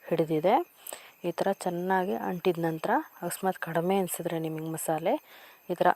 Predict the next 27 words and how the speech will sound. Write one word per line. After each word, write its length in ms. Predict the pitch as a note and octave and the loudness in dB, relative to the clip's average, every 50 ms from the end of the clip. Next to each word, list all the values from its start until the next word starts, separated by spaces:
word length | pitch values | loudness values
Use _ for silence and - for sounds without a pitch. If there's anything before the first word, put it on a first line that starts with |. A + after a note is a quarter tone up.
| - - - | 2 -2 -4
ಒಂದು 200 | F3+ F3+ - - | -4 -2 2 4
ಸೈಡ್ 260 | F#3+ F#3+ G3 F#3+ F#3+ | 6 6 6 6 4
ಎಲ್ಲ 200 | F3+ F3 F3+ F3+ | 0 2 2 2
ಮಸಾಲೆ 400 | F3+ F3+ F3 - - F#3 F3 F3+ | 2 2 0 0 0 2 2 2
ಉಳಿದಿರುತ್ತಲ್ಲ, 540 | F3 E3+ F3 E3+ F3 E3+ E3+ - - F3+ G3+ | 0 0 0 -2 -2 -4 -2 -4 -2 -2 0
ಅದನ್ನು 340 | A3 G3 E3 E3+ F3 F3+ F3+ | 0 0 0 -2 -2 -2 -2
ಈ 40 | E3 | 0
ಥರ 160 | - - F3+ | 0 -2 -2
ಫಿಶ್ಗೆ 600 | F3+ - - F3+ E3+ - - - F3 F3 F3 F#3 A#3 - - _ _ | -4 -4 -8 -6 -6 -4 -6 -6 -4 -4 -2 -2 -2 -4 -8 _ _
ಅಪ್ಲೈ 280 | - D#3+ - - E3 E3 | -2 -2 0 0 -4 -4
ಮಾಡ್ಕೋಬೇಕು. 840 | E3 D#3+ D3 C#3+ - - - C#3+ D3+ D3 - _ - A#3 D4 E4+ - _ - - - - - - - - - - - - - _ | -2 -2 -4 -4 -4 -4 -4 -2 -2 -4 -4 _ 0 0 0 0 -2 _ -16 -14 -14 -14 -14 -16 -18 -18 -18 -20 -20 -20 -10 _
ಒಂದು 360 | G#3 G3+ G#3 G#3 A#3 C#4 D#4 - _ _ - - _ _ F#3 F3+ | -2 -2 0 2 2 2 0 -2 _ _ -20 -20 _ _ -2 0
ದೋಸೆ 400 | F#3+ G3 G3 - - C4+ C#4 C#4 | 0 0 0 2 6 6 6 6
ಪ್ಯಾನ್ನ 480 | - _ - G3 F3+ E3+ E3 E3 F3 F3 | 4 _ 2 2 2 2 0 0 -2 -2
ಬಿಸಿ 340 | F3 E3 E3+ - - - F#3 | 0 -2 -4 -4 -4 -6 -4
ಮಾಡೋಕ್ಕಿಟ್ಟು 640 | E3+ E3 D#3 D3+ D#3 D3+ - E3+ - - - A#3+ | -2 0 0 0 0 0 -2 -4 -4 0 2 2
ಅದಕ್ಕೆ 260 | C4 A3+ F3+ E3+ - | 2 2 -2 -2 -2
ಸ್ವಲ್ಪ 220 | - F#3 E3 - - | -2 -2 0 2 2
ಎಣ್ಣೆ 300 | E3+ D#3+ D3+ D#3+ F3 G#3 | 0 2 2 2 2 0
ಹಚ್ಕೊಂಡಿದ್ದೀನಿ. 840 | G3 - - - - - D#3 D3+ D3+ D3 D#3 E3 F#3+ A#3+ D#4 E4+ - - - _ _ - | 0 0 -4 -6 -2 -2 0 0 0 -2 -2 -2 -2 -2 -2 -2 -4 -8 -18 _ _ -4
ಅದಕ್ಕೆ 360 | E3+ E3+ F3 - - - G#3+ | -2 -2 -2 -4 0 0 0
ನಾನು 420 | G#3 F#3 E3 D#3 E3 G3 C4+ E4 - _ _ - - - - - - - - _ _ - | 2 2 0 -2 -2 -2 -4 -4 -6 _ _ -18 -16 -16 -16 -16 -20 -20 -20 _ _ -2
ಈ 80 | E3+ | 0
ಮಸಾಲೆ 500 | F3 E3+ E3+ E3 - - F3+ F3+ F3+ F3+ E3 | 2 2 2 2 4 6 4 6 4 2 0
ಹಚ್ಚಿರುವಂಥ 560 | E3+ - - - F3 D#3+ D#3 D3+ D3 - E3 D#3+ - - - | -2 -4 -4 -2 0 0 0 0 -2 -4 -6 -8 -8 -10 -2
ಫಿಶನ್ನು 560 | - G3+ G3 - - - F3 D#3 D#3 E3+ A3 D4 A#3+ - - - - - - | -2 0 0 0 -2 -4 -4 -4 2 4 4 4 4 4 -2 -6 -8 -6 -4
ಹಾಕ್ತಾಯಿದ್ದೀನಿ. 840 | F3 D#3+ - - _ - D#3 D3+ D3+ C#3+ D3+ D3+ F3+ A#3 D#4+ F4+ | -4 -4 -4 -6 _ 2 2 2 2 2 0 0 0 0 0 0